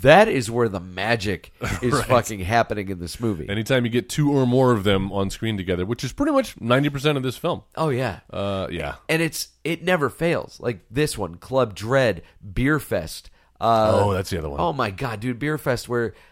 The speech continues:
Speaker 1: the guy who plays Farva in this plays a guy named Landfill. <laughs> And, like,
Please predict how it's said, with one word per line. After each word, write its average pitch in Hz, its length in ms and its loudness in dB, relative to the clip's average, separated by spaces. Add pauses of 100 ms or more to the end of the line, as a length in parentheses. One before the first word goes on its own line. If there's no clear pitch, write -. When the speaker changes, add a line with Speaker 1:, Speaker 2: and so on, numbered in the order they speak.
Speaker 1:
the 123 100 -8
guy 139 160 4
who 151 80 2
plays 120 260 -4
Farva 135 420 2
in 107 100 -6
this 113 180 -4
plays 113 240 -6
a 110 40 -8
guy 113 140 -2
named 104 200 -8
Landfill. 135 800 0
<laughs> - 60 -20 (920)
And, 175 180 4
like, 180 240 4